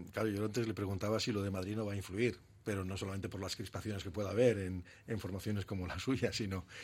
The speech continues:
eh, que hay, hay un gobierno también que ahora mismo forma coalición con Sumar,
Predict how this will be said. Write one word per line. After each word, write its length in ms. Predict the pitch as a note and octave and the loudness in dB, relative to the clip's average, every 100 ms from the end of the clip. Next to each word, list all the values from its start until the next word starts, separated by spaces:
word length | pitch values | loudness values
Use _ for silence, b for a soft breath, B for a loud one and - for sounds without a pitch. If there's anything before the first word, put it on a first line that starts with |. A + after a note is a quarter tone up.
| B B | B B
eh, 160 | G#2+ F#2+ | 0 2
que 240 | G2+ G2 | 0 2
hay, 200 | F#2+ F#2+ | 2 2
hay 100 | G2 | 2
un 100 | A#2 | 4
gobierno 380 | G#2 G2+ G#2 G#2+ | 4 4 2 2
también 360 | G2 G2+ A2+ | 0 2 0
que 360 | G#2+ G2 F#2 F2+ - | 0 -2 -2 -4 0
ahora 260 | G2+ G#2+ | 2 4
mismo 280 | A#2 A2+ F#2 | 4 2 0
forma 280 | - G#2+ G#2 | 0 0 2
coalición 460 | G#2+ G2+ C3 B2+ | 2 2 4 2
con 180 | G2+ F#2 | 2 -2
Sumar, 380 | B2 B2 C3+ | 2 4 4